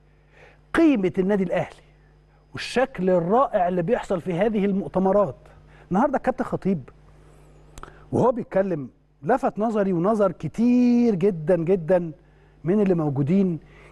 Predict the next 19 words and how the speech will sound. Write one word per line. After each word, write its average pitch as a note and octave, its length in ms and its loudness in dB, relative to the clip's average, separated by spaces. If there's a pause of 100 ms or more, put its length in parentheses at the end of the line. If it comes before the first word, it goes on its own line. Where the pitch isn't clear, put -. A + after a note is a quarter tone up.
(140)
كمية G#3 840 4 (100)
ال-، D3 680 0 (2000)
التحدي G3 640 -2
اللي G3 120 -4
بيتكلم G3 400 -2
بيها G3 120 2
كابتن D#3 260 -6
خطيب. C3 340 -14 (320)
هتقولي G3+ 300 -4
تحدي؟ A3+ 340 -6
هقول A3 180 -8
لك G3 140 -8
اه، F#3+ 60 -2
لأنه F3+ 260 0
قال E4 200 0
في - 80 -6
الأول A3+ 460 -2
جملة A3+ 320 0 (220)
هنسمعها A3 580 -4